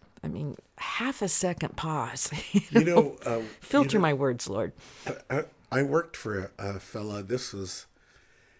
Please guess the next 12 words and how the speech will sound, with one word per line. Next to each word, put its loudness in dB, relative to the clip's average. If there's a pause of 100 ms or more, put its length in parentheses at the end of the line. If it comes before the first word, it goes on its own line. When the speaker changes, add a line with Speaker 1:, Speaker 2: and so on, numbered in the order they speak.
(140)
Speaker 2:
you -6
know, -6 (1300)
thirty-five -4
years -4
ago, -8
easy. -8 (800)
And -2 (380)
I 4
was -2 (480)
continually -2
<laughs> -2
shocked -6